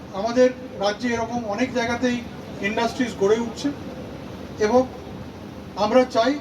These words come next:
যে আরও বেশি করে ইন্ডাস্ট্রি আমাদের এই রাজ্যে আসুক, আরও বেশি করে আমাদের এই রাজ্যে ইনভেস্টমেন্ট হোক, এবং আমাদের রাজ্য আগামী দিনে যাতে ভারতবর্ষের শ্রেষ্ঠ একটা ইন্ডাস্ট্রিয়াল হাব হয়ে উঠুক, এটাই আমাদের সকলের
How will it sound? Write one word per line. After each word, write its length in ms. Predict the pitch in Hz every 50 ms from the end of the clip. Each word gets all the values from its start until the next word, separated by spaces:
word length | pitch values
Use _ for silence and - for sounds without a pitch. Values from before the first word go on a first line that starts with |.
| - - - - - - -
যে 80 | 208 220
আরও 320 | 196 190 196 226 285 294 -
বেশি 240 | 269 254 240 285 269
করে 260 | 262 269 262 262 247
ইন্ডাস্ট্রি 460 | 233 226 226 247 233 - - 269 254
আমাদের 320 | 226 208 208 208 208 208 196 208 214 - - - - - -
এই 180 | 214 190 202 208
রাজ্যে 340 | 190 196 190 185 - 233 214
আসুক, 400 | 180 170 - - 247 135 - -
আরও 160 | 175 190 220 226 208
বেশি 200 | 208 - 254 233 233
করে 260 | 233 226 226 226 226 220 - - - - - - 190
আমাদের 380 | 190 185 208 208 226 226 220
এই 220 | 214 202 214 208 196
রাজ্যে 480 | 196 190 185 185 - 220 226 226 208
ইনভেস্টমেন্ট 560 | 190 180 185 214 214 214 - 247 254 254 254
হোক, 160 | 240 254 269 269 - - - - - - - - - -
এবং 380 | 208 208 220 247 262 269 269 262 - - - - - - - - - -
আমাদের 380 | 190 202 226 247 247 262 269 254 202
রাজ্য 540 | 190 202 196 196 - - 254 262 277 277 208 - -
আগামী 300 | 185 185 208 240 240 254 254 247
দিনে 200 | 262 262 277 262
যাতে 220 | 254 240 240 233 - -
ভারতবর্ষের 720 | - - 190 208 226 226 - 247 240 240 - 269 269 277 - - - - - - - - - - - - -
শ্রেষ্ঠ 480 | - - - 247 262 254 - - - 302 285 285 269 - - - - - - - - - - - -
একটা 200 | - 254 - 262
ইন্ডাস্ট্রিয়াল 640 | 247 240 240 247 294 277 262 - - 277 277 269 254 - -
হাব 240 | 190 226 262 247 220
হয়ে 180 | 233 240 247 226
উঠুক, 600 | 202 - 277 311 - - - - - - - 214
এটাই 160 | 202 247 247
আমাদের 300 | 240 226 214 214 214 220
সকলের 440 | 214 202 170 - 220 220 233 453